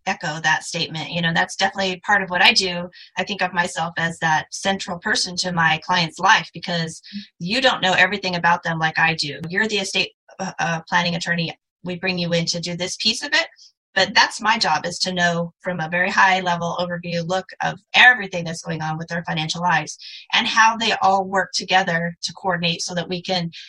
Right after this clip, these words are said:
have the most successful outcome. And your piece is one piece, you know, it's one very important piece. So, uh, that coordination with a financial advisor, I think, is a great idea. You know, I'm a financial advisor. I, I, I believe in that for sure. So fantastic.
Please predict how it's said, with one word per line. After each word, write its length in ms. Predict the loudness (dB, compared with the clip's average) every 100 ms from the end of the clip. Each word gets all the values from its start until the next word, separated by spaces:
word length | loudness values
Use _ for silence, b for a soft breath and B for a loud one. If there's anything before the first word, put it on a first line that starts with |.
| B
have 240 | 4 4
the 80 | 2
most 240 | 0 0
successful 420 | -4 -8 -8 -4 -2
outcome. 380 | -2 -4 -8 -4
And 120 | -4
your 120 | -2 -4
piece 260 | -4 -4
is 200 | -2 -4
one 340 | 0 0 0 -6
piece, 340 | -10 -10 -8 -6
you 60 |
know, 60 | -4
it's 120 | -4
one 260 | 0 0 2
very 220 | 2 2
important 400 | 0 -6 -6 -6
piece. 280 | -8 -10 -6
So, 260 | -6 -6 -10 B B B 0
uh, 180 | 0 0 0
that 160 | 2 2 0
coordination 640 | -4 -2 0 0 -4 -6 -4
with 180 | -4
a 80 | -4
financial 340 | -6 -4 -4 -2
advisor, 360 | -2 0 -2 -2 B B _ _ _ -2
I 80 | 0
think, 180 | -2
is 100 | -4
a 40 | -4
great 180 | -2 -2
idea. 320 | 0 2 0 _
You 140 | -4 -4
know, 100 | -4 _ -2
I'm 160 | 0 0
a 60 |
financial 340 | 0 0 0 0
advisor. 300 | 0 2 2
I, 180 | 0 2
I, 140 | -2 -2 _ -16 -6
I 120 | -4
believe 280 | -2 -2 -2
in 80 | 0
that 200 | 0 -2 -4
for 120 | -4
sure. 280 | 0 -2 -2
So 340 | 0 -2 -2 _ B B B _
fantastic. 640 | 0 2 2 2 2 0